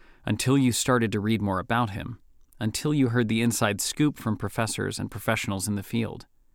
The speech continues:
Story after story seemed to chafe uncomfortably against your assumptions about these role models, about the sense that they had risen to the top through the sheer perfection of their designs alone, that they had risen to the top alone at all.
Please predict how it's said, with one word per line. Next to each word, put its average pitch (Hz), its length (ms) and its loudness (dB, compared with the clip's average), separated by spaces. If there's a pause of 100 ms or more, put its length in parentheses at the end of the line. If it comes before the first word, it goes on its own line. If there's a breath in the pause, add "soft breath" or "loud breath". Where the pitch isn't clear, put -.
(140)
Story 175 500 4
after 147 260 2
story 95 460 -2
seemed 110 320 2
to 110 80 -2
chafe 117 360 0
uncomfortably 113 800 0
against 104 340 -2
your 107 120 2
assumptions 107 560 0
about 101 240 -2
these 98 200 -6
role 123 140 4
models, - 480 -2 (680 soft breath)
about 135 260 2
the 131 80 0
sense 143 340 2
that 127 120 0
they 117 120 2
had 120 100 2
risen 131 320 4
to 120 60 2
the 107 100 0
top 131 400 0 (340 loud breath)
through 143 120 4
the 123 80 4
sheer 156 340 2
perfection 127 600 2
of 110 80 0
their 117 160 4
designs 107 420 2
alone, 104 500 -2 (540)
that 120 140 4
they 123 100 4
had 110 100 2
risen 120 300 4
to 113 80 4
the 110 80 4
top 107 300 2
alone 104 480 2
at - 180 -4
all. 123 380 -4